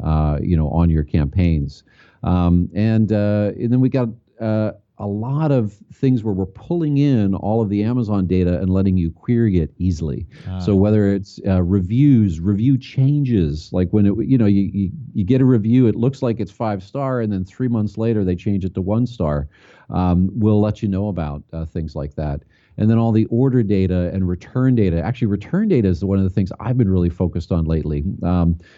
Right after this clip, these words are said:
Speaker 1: you know, Amazon started initiating a, a, a process probably about a year and a half ago where they have what they call Andencord suspensions, uh, that are return rate triggered,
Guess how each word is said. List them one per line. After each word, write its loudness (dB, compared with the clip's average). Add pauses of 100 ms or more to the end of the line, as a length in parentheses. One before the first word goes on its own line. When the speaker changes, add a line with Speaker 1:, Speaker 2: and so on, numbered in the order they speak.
(120)
Speaker 1:
you 2
know, 4
Amazon 2
started -2
initiating 0
a, -2
a, -4
a -6
process -2
probably -2
about 0
a -2
year 0
and 2
a 2
half -2
ago -2
where 0
they 0
have 0
what -2
they 0
call -2
Andencord 0
suspensions, -8
uh, 0
that -2
are -2
return 0
rate 0
triggered, -4